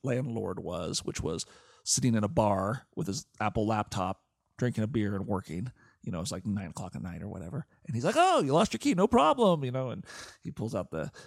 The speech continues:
uh, his own key, gives me the key and whatever. But I had this whole experience just by the, by, like, not, like, panicking. You know, I could have just got on that, that Airbnb app and messaged him, right? But just by being open to, like,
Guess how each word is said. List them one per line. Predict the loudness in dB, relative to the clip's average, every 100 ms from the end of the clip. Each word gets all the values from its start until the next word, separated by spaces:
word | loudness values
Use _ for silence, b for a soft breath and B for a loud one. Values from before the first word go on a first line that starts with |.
| B
uh, | -4 -2
his | 8 8 8
own | 6 6 6
key, | 2 2 2 0 _
gives | -4 -4
me | -6
the |
key | -6 -6 -6
and | 2
whatever. | 4 4 4
But | 2 4
I | 6
had | 6 6
this | 6
whole | 6 6
experience | 4 2 4 2 2 -2 -4 -6
just | -2 -2 -2 -4
by | -2 0
the, | -2 -4 -8
by, | -4 -2 -2
like, | -2 -6
not, | -6 -4 -6
like, | -8 -14 -8
panicking. | -4 -4 -4 -6 -2
You | 0
know, |
I | 0
could | 4
have | 4
just | 4 0
got | 0
on | 0
that, | -4 -8 b b
that | -2 0 -2 _ -4
Airbnb | -2 0 -2 -2 -6 -4
app | -4 -6 -8
and | -10 -8
messaged | -4 -4 -4 -8
him, | -14 -14 -16
right? | -16 -16 -20 b b b b b -8
But | -4
just | -2
by | -2
being | 0 0
open | 0 0 0
to, | -2
like, | -4 -6